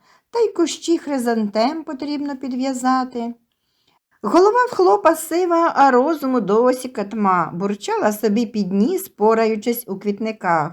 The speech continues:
«Ну, Миколо, тепер начувайся, я тебе попереджала. Більше до мого Івонця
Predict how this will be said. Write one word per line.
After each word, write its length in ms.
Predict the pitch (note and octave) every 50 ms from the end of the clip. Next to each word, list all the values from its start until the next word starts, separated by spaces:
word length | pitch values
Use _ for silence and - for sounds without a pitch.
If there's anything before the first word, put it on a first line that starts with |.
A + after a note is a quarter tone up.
| - -
«Ну, 600 | F#3+ G3 G#3 A#3 B3 C4+ D4+ D#4 D#4 D#4+ D#4 D#4
Миколо, 800 | D#4 D#4+ D#4+ D#4+ - D#4+ D#4 D#4 D#4 D4 D4 C#4+ C#4+ C#4+ C#4+ C4+ -
тепер 380 | G3+ F#3 - F#3 G#3 - -
начувайся, 880 | C#4 G3+ F3+ F3 - A3 F#3 F3 E3 D#3 D#3 D3+ C#3+ C#3 D3+ - - -
я 340 | C#3+ D3+ D#3+ - E4 A4+ A4
тебе 560 | - _ - G3+ F3+ D#3 D#3+ - - - - -
попереджала. 960 | G3+ G3 - F#3 E3+ E3 D#3+ D#3+ - - - E3+ D#3 C3+ G#2 E2 D2 C#2 - _
Більше 580 | - E3+ D#3+ F3 E3+ F3+ G#3 B3+ B3+ - F4 D#4
до 140 | C4+ E4 E4+
мого 300 | E4 E4+ F4 D#4+ E4+ E4
Івонця 800 | D#4+ E4 D4+ D#4 D#4+ E4 E4+ E4+ E4+ E4 - D#4 D#4 E4 E4